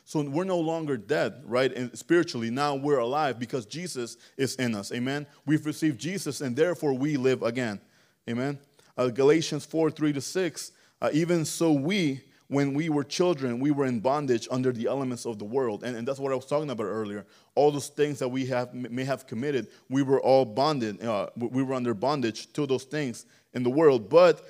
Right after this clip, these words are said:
when the fullness of the time was, was come, was come, God sent forth his Son, made of a woman, made under the law, to redeem them that were under the law,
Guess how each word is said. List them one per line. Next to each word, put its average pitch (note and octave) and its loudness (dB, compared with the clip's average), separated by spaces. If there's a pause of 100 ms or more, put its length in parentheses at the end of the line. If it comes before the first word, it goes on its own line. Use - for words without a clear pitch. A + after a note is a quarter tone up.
(120)
when D3 4
the C3+ 6
fullness F3 2 (460)
of C3+ 2
the C3+ 0
time E3 0
was, C3 -4 (260)
was A#2 -4
come, D3+ -2
was C3+ -2
come, E3 -4 (400)
God D3 8
sent D#3 -2
forth D3+ 2
his B2+ -2
Son, E3+ 0
made D3+ 2
of C3 0
a C3+ 0
woman, C3+ 0 (260)
made D3+ 4
under C#3+ 2
the A#2 -2
law, B2 4 (300)
to D#3+ 6
redeem D3+ 4
them D3 4
that C3 6
were C3+ 8
under F3+ 4
the B2+ 4
law, A#2 2